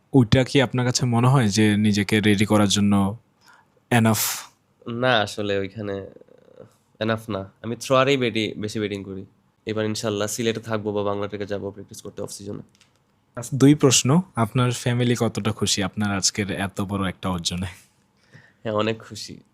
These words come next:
Speaker 2: ও-, ওরা অনেক সাপোর্ট করে আমারে, জিরো করলে বলে, "সমস্যা নাই, তুমি পারবা, করতে পারবা।" অনেক খুশি। আমার দুই ভাই, আমার ভাইয়া ফ্রান্সে থাকে, আহ, উনি কাজ রাইখে আমার খেলা দেখে, ঘুমায় না আমার খেলা দেখার জন্য।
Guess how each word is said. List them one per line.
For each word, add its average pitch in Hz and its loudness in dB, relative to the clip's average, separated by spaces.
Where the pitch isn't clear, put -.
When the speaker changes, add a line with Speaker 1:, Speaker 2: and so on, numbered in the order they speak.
Speaker 2:
ও-, 53 -14
ওরা 110 2
অনেক 110 -2
সাপোর্ট 107 -4
করে 98 -4
আমারে, 95 -4
জিরো 104 -4
করলে 104 -2
বলে, 101 0
"সমস্যা 101 -6
নাই, 98 -6
তুমি 98 -10
পারবা, 95 -6
করতে 104 -8
পারবা।" 95 -10
অনেক 120 0
খুশি। 117 -4
আমার 107 0
দুই 117 -2
ভাই, 113 0
আমার 98 -6
ভাইয়া 104 -8
ফ্রান্সে 110 -4
থাকে, 101 -4
আহ, 98 -6
উনি 98 -6
কাজ 113 0
রাইখে 113 2
আমার 107 2
খেলা 107 0
দেখে, 101 -2
ঘুমায় 113 2
না 98 0
আমার 101 -4
খেলা 104 -2
দেখার 98 -6
জন্য। 95 -8